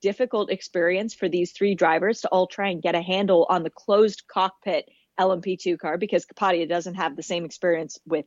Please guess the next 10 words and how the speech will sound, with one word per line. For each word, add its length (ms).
that. 500
Last 200
time 120
he 140
was 160
driving, 320
it 120
was 280
just 360
pure 240